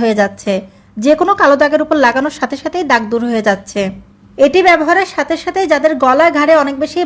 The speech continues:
ময়লা জমে গেছে, দাগ হয়ে গেছে, তাদের গলা ঘাড়ের দাগ দূর হয়ে যাবে, কনুইয়ের দাগ দূর হয়ে যাবে, রোদে পোড়া কালো দাগ দূর হয়ে যাবে, ত্বক অনেক বেশি উজ্জ্বল ফর্সা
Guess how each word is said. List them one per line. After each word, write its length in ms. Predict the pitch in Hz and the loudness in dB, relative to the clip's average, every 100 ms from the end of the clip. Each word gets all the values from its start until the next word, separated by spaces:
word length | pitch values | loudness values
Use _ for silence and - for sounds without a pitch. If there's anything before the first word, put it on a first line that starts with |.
| 285 | 0
ময়লা 240 | 247 285 | 2 2
জমে 200 | 302 330 311 | 2 0 0
গেছে, 160 | 311 349 254 | -2 -4 0
দাগ 140 | 226 269 | 0 0
হয়ে 140 | 320 339 | 0 0
গেছে, 200 | 285 277 415 - - | 0 -2 -6 -8 -10
তাদের 200 | - 254 269 | -4 -2 2
গলা 160 | 254 269 | 4 4
ঘাড়ের 200 | 302 311 311 | 4 2 2
দাগ 100 | 294 302 | 0 -2
দূর 100 | 302 | 0
হয়ে 140 | 330 320 | 2 2
যাবে, 160 | 311 349 427 _ _ | 2 0 -6 _ _
কনুইয়ের 340 | 285 285 339 330 | 0 4 4 4
দাগ 120 | 320 277 | 2 0
দূর 100 | 311 311 | -2 0
হয়ে 140 | 311 302 | 0 2
যাবে, 160 | 294 381 | 0 0
রোদে 180 | 262 269 | 0 0
পোড়া 140 | 277 285 277 | 0 0 2
কালো 140 | 285 302 | 2 2
দাগ 100 | 330 | 0
দূর 100 | 330 311 | -2 0
হয়ে 140 | 330 320 | 0 2
যাবে, 160 | 302 381 - - - | 2 0 -8 -14 -2
ত্বক 160 | 294 285 | -2 0
অনেক 140 | 294 339 | 0 -2
বেশি 140 | 330 370 320 | -4 -4 -4
উজ্জ্বল 260 | 247 339 349 | 0 0 0
ফর্সা 300 | 254 - | -8 -6